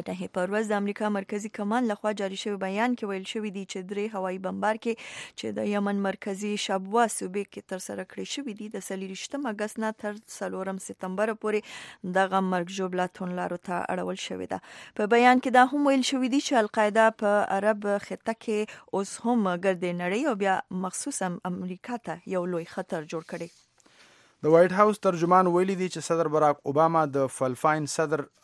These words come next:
Speaker 2: راډریګو سره د مخال-، د مخامخ ټاکلي ملاقات د ختمولو باوجود کېدای شي چې د سیمې د سرمشریزه غونډې په وخت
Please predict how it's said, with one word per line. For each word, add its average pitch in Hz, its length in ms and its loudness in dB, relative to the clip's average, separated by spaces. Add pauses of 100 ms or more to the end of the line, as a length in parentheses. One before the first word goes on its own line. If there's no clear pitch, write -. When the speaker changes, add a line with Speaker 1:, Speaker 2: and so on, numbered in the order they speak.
(220)
Speaker 2:
راډریګو 139 540 -2 (100)
سره 147 180 2 (100)
د 127 100 0 (120)
مخال-، 123 360 -4 (640)
د 131 140 -2
مخامخ 135 480 -2 (140)
ټاکلي 156 360 -2 (120)
ملاقات 123 500 0 (140)
د 123 100 0 (160)
ختمولو 135 540 -2
باوجود 127 440 -2
کېدای 143 760 -4
شي 175 100 -6
چې 139 220 -8
د 127 100 -6
سیمې 151 260 -4
د 123 120 -6
سرمشریزه 127 640 -4 (560)
غونډې 151 640 0
په 127 240 0
وخت 147 200 0